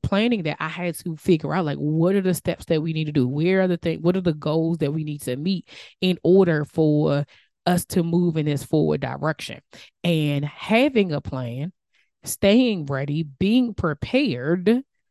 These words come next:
saves you time, because then again, you're not fumbling around and just winging it and seeing what happens and, "Oh, okay." In the beginning of some things,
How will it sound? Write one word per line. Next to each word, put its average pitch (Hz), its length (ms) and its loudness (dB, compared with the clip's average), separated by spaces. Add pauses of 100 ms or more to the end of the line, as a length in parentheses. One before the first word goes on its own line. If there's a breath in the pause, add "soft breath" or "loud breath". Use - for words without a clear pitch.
saves 220 480 2
you 190 160 2
time, 196 460 -4
because 175 320 0
then 190 420 -2
again, 160 380 -2
you're 156 140 -2
not 160 260 -2
fumbling 180 420 0
around 151 440 -2
and 151 120 -4
just 147 360 0 (800 loud breath)
winging 175 500 2
it 160 180 4
and 143 160 0
seeing 175 400 0
what 160 180 2
happens 156 600 0
and, 139 160 -2
"Oh, 226 360 0
okay." 220 240 0 (420 loud breath)
In 185 160 4
the 190 100 2
beginning 202 440 -2
of 214 120 0
some 220 220 -4
things, 208 320 -6